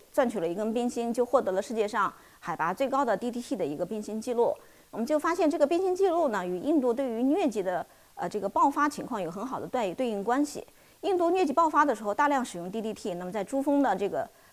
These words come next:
冰芯中呢，也观测到这种D D T的一个峰值。而在九十年代后期之后，全世界很多国家意识到D D T的危害之后，就已经禁用D D T了。但是印度持续地使用D D T，那么在珠峰的冰芯中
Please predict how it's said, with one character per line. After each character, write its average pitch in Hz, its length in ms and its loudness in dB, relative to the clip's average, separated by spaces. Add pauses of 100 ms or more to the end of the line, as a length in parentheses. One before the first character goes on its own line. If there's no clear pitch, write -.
冰 262 120 2
芯 262 160 4
中 262 160 4
呢， 220 140 0
也 151 160 -4
观 254 160 0
测 294 100 0
到 226 160 2
这 190 140 -4
种 180 160 -6
D - 100 -6
D 208 140 -6
T 233 140 -6
的 170 80 -4
一 98 80 -6
个 190 100 -8
峰 254 240 2
值。 - 140 -10 (580)
而 226 240 2
在 320 180 4
九 233 160 4
十 254 120 0
年 302 120 4
代 311 80 4
后 320 220 2
期 269 180 -2
之 277 140 0
后， 269 320 4 (140)
全 226 180 -2
世 349 100 0
界 294 200 6
很 196 180 -6
多 247 100 4
国 233 140 2
家 240 160 -2
意 302 140 -2
识 262 120 -8
到 240 140 -2
D 269 100 -4
D 240 120 -4
T 247 120 -10
的 185 100 -6
危 220 120 4
害 269 180 -4
之 196 120 -8
后， 208 180 -6
就 226 140 -2
已 - 80 -4
经 202 160 -4
禁 339 180 0
用 262 180 2
D 240 120 -2
D 208 100 -4
T 202 200 -6
了。 156 140 -6 (300)
但 269 100 0
是 269 120 -2
印 330 180 2
度 277 100 2
持 - 280 -4
续 339 120 0
地 220 80 2
使 - 160 -8
用 156 160 -10
D 185 120 -4
D 180 100 -2
T， - 280 -6
那 233 100 -8
么 196 100 -6
在 214 160 -4
珠 277 160 -4
峰 302 100 2
的 277 60 6
冰 277 180 2
芯 254 160 -2
中 254 220 4